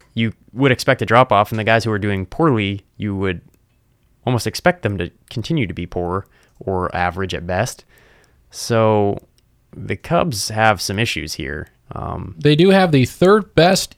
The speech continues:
Speaker 2: E R A in the National League, despite, uh, John Lackey being nothing.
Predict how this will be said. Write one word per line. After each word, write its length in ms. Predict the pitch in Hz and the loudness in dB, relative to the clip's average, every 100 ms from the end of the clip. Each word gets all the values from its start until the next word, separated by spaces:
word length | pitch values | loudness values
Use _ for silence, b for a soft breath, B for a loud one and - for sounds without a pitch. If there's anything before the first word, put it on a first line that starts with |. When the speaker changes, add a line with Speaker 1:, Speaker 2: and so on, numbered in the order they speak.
| - | -2
Speaker 2:
E 180 | 175 170 | 4 4
R 200 | 143 147 | 4 4
A 520 | 170 143 117 117 139 _ _ _ _ _ _ _ _ - | 4 4 2 0 -4 _ _ _ _ _ _ _ _ -2
in 120 | 143 | 2
the 120 | 135 | 4
National 460 | 127 123 110 - 120 | 4 2 0 0 2
League, 260 | 120 131 135 | 4 2 2
despite, 960 | 120 - 139 143 156 - - - - - _ _ _ - | 0 2 4 4 2 -2 -4 -4 -8 -14 _ _ _ -2
uh, 580 | 131 131 123 120 120 - | 4 4 4 4 2 0
John 260 | 127 143 139 | 4 4 6
Lackey 320 | 139 139 147 | 4 4 2
being 280 | 135 135 123 | 4 6 6
nothing. 440 | 123 - 127 175 | 4 4 2 0